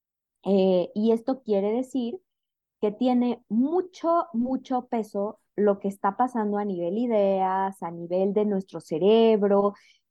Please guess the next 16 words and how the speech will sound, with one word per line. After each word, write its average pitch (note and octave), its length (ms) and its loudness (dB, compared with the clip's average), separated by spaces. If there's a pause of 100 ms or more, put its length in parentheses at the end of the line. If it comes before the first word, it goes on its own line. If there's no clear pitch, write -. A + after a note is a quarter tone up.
(100)
y A#3+ 140 2
por B3+ 240 4
eso C4 420 0
no C4 300 2
es F#4 260 -6
una B3+ 400 0 (140)
moda G#3+ 580 0
propiamente, A3 840 0
<laughs> - 20 2
o A3 40 0
sea, G3 140 -2
como G3 220 -4
lo G3 160 -2
decimos G#3+ 400 -6
coloquialmente, F#3+ 920 -6 (560)
eh, F#3+ 720 0